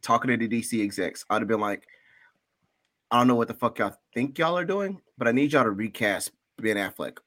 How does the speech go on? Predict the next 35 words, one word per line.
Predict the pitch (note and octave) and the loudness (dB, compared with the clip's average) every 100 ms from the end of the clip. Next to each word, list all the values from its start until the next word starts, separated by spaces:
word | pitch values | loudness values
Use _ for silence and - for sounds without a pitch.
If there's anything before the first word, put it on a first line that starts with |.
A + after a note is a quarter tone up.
| - | -6
like | A2 G2+ | -6 -2
yesterday. | G2+ F2+ - - _ _ _ _ - | -4 -4 -12 -14 _ _ _ _ -4
I | A2 | -2
need | A2 | -2
somebody | - C3+ C3 C#3 | 0 2 6 6
to | C#3 | 6
be | B2+ | 4
the | B2+ | 4
new | B2 B2+ | 4 2
Cape | B2+ C3 B2+ | 2 0 0
and | B2+ | 0
Cowl | B2 A#2 | 4 2
for, | - G2+ - _ _ - - - | 0 -14 -16 _ _ -20 -20 -2
for | A#2+ | -2
Ben | G#2+ A#2+ A2+ | 0 0 2
Affleck. | A2 - G#2+ G2+ _ _ | 0 -2 -4 -4 _ _
So | - A#2 | -6 -2
once | G#2 G#2+ B2 A#2+ - - _ _ - | 0 0 0 0 -4 -12 _ _ -4
we | A#2 | -2
start | - - C#3 B2 | -2 6 6 6
trying | - B2+ B2+ | 2 2 4
to | B2+ | 4
do | B2 B2 | 4 2
a | |
Justice | A#2+ B2 B2 | 4 2 2
League | B2 B2 | 2 2
movie | C3 B2 C3 | 2 4 2
again, | B2+ C3+ | 2 2
which | B2+ B2 | 0 -2
is | A#2 | -4
in | A#2+ | -4
three | B2+ B2+ | 0 -2
to | |
five | B2 B2+ B2+ | 2 2 2
years, | C3+ D3 D3 | 2 2 0